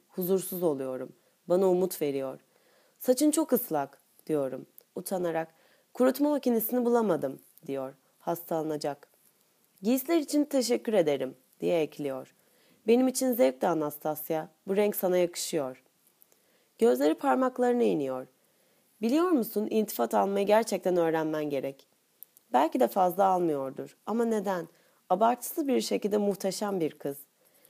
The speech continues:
"Bu giysiler için sana biraz para vermeliyim." "Ne?" Ters bakışlarım karşısında hemen devam ediyor. "Zaten kitapları verdin ki zaten kabul edemem. Ama bunların parasını ödememi lütfen kabul et." "Tatlım."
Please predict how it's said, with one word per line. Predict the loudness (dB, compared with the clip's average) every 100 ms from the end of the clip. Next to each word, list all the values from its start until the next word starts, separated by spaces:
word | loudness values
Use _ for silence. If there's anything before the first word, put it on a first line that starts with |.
| _ -4
"Bu | 0
giysiler | 2 2 0
için | 0 0 -2
sana | 0 0 2
biraz | 2 0
para | 0 0 2
vermeliyim." | 2 0 -4 -4 -6 -8 _ _ -4
"Ne?" | 0 0 -2 -10 _ _ _ _ _
Ters | -2 0 2
bakışlarım | 0 -2 -2 0 0
karşısında | 2 2 2 -2
hemen | -2 0 0
devam | 0 0 -2
ediyor. | -4 -6 -8 -8 -14 _ _ _ _ -2
"Zaten | 2 2 0
kitapları | -2 -2 -2 0 0 4
verdin | 4 4 0
ki | -4 -2
zaten | 2 2 2 -2
kabul | -2 0
edemem. | 0 0 -4 -6 -8 _ _ _ _
Ama | 0 2 2
bunların | 2 2 0
parasını | -2 -2 -2 0
ödememi | 0 0 0 0 -2
lütfen | -4 -2 -4
kabul | -2 -2 -2
et." | -4 -6 -18 _ _ _ -10
"Tatlım." | -6 -6 -6 -6 -4 -4